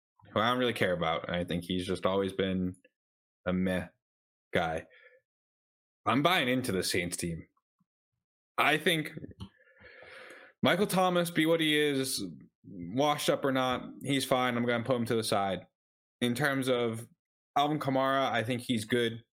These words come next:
while he's around. I think he's fine. That's whatever. Kendre Miller, I think, is a solid buy as well, especially with the injury depressed value that he's had. Um,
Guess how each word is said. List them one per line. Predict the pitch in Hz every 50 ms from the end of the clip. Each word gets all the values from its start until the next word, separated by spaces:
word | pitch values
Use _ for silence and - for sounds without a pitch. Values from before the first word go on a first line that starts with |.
| _ _ _ _ _ _ _ _ -
while | 104 113 117 113
he's | 117 117 110 113
around. | 113 110 110 110 113 113 110 110 - -
I | 95 101
think | 113 110
he's | 110 - 117 110
fine. | - - 113 107 107 107 104 107 107 - _ _ _ _ _ _ _ _ _ _ _ _ _ _ -
That's | - 117 113 - -
whatever. | 107 107 107 104 107 101
Kendre | - - 139 127 120 123 120
Miller, | 120 123 123 123 120 123 123 127 -
I | 113 110
think, | 113 117 110 110
is | 110 107
a | 107
solid | 104 - 120 113 113 113 107
buy | 113 110 110 110
as | 110 107 -
well, | 113 110 107 107 107 - - - _ _ _ - -
especially | - - 110 104 - - 113 110 107 107 104
with | 92 104 101 95 -
the | - 101
injury | 98 95 73 104 113 110 104 107 104 104 104 101 98 101
depressed | 104 90 - 113 104 104 - - -
value | 107 101 101 101 101 101 101
that | 101 98 98
he's | 101 107 98 92 -
had. | - 113 104 101 98 92 - - - - - _ _ _ - -
Um, | 98 95 95 92 92 92 82 -